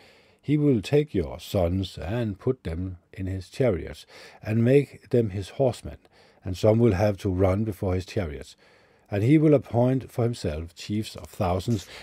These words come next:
and chiefs of fifties, and some will do his plowing, reap his harvest, and make his weapons of war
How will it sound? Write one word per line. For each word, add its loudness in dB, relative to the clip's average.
and -2
chiefs -10
of -10
fifties, 0
and -4
some -2
will 0
do 2
his -6
plowing, -2
reap -2
his -6
harvest, -2
and 0
make 2
his 0
weapons 2
of -6
war 0